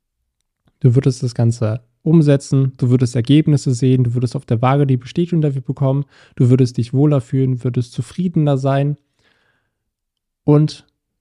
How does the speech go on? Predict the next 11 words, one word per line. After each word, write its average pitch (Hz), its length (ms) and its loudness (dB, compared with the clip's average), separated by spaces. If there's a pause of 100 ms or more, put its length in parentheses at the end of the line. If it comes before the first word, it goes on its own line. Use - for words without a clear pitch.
(120)
fünf 143 260 2
bis - 220 -4
zehn 120 160 -2
Kilo 123 260 -2
abnehmen. 127 460 -10 (1000)
Und 135 100 -4
damit 131 280 2
dich - 260 -6 (640)
viel 214 240 4
besser 143 280 2
fühlen, 143 420 2